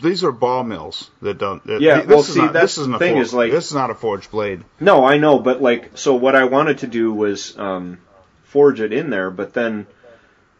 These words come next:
Speaker 2: like, I, I, I just am finding that it's technically almost impossible to do. For me, anyway.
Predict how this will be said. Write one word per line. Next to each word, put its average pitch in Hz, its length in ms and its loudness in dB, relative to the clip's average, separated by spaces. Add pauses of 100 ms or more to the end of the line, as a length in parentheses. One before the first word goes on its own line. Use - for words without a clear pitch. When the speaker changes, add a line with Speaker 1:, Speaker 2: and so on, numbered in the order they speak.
(140)
Speaker 2:
like, 113 340 -2 (200)
I, 123 200 -6
I, 127 240 0 (100)
I 120 140 0
just 131 220 -4
am 113 80 -8
finding 117 420 -4
that 98 120 -6
it's 95 160 -12
technically 120 600 -8
almost 101 500 -10
impossible 107 720 -12
to 87 80 -18
do. - 440 -10 (560)
For 107 160 -8
me, 101 340 -6
anyway. 76 500 -12